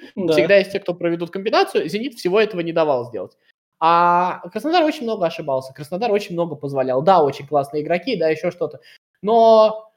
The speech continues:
Speaker 2: а, оборонительного, я не знаю, плана, не плана, как это сказать, э, в, в обороне Краснодар играет очень плохо. Он играл агрессивно. А, в чем, э, была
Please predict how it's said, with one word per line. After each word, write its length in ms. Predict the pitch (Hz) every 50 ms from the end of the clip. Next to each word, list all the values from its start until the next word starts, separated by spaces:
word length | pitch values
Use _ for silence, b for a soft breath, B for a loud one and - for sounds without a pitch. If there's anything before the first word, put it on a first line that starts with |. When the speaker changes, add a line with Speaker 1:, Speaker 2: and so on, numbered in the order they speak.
| _ _ _ -
Speaker 2:
а, 420 | - 170 175 175 175 175 175 170
оборонительного, 800 | 151 175 180 202 226 233 233 233 226 233 180 170 170 165 160 160 156
я 120 | 156 160
не 60 | 170
знаю, 180 | 160 156 123 -
плана, 360 | - 156 185 214 208 196 175 160
не 140 | 151 151
плана, 480 | 143 156 165 175 175 165 156 143 131 127
как 200 | - - 127 -
это 100 | 131 131
сказать, 340 | - - 143 135 131 135 -
э, 220 | - 139 143 135 - -
в, 140 | 165 170 - -
в 80 | 180
обороне 340 | 202 190 208 240 269 285 240 -
Краснодар 380 | 170 165 - 175 170 196 180 165
играет 300 | 151 165 160 151 151 151
очень 240 | 143 - 123 123
плохо. 180 | - 123 120 -
Он 140 | - 226 269
играл 200 | 254 247 262 254 247
агрессивно. 600 | 240 233 247 247 - 240 226 165 127 107 - - _ _
А, 500 | - 147 156 160 156 156 156 156 147 147 -
в 20 |
чем, 240 | - 233 226 220 220 B B B _ _ - -
э, 220 | 151 147 143 143 160
была 580 | 156 175 185 190 185 185 180 170 - - -